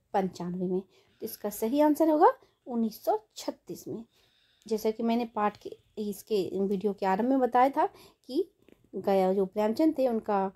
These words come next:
अ, उनकी मृत्यु जो हो उन्नीस सौ छत्तीस में हो गई थी।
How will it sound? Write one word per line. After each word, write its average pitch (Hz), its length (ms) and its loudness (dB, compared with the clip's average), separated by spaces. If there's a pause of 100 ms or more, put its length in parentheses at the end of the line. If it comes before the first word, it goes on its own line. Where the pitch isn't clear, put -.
(300)
अ, - 20 -8
उनकी 196 340 0
मृत्यु 202 360 -4
जो 247 120 0
हो 262 260 0 (280)
उन्नीस 226 360 -2
सौ 440 120 -2
छत्तीस - 440 -10
में 294 120 0 (180)
हो - 140 -12
गई 165 220 -6
थी। 185 240 -14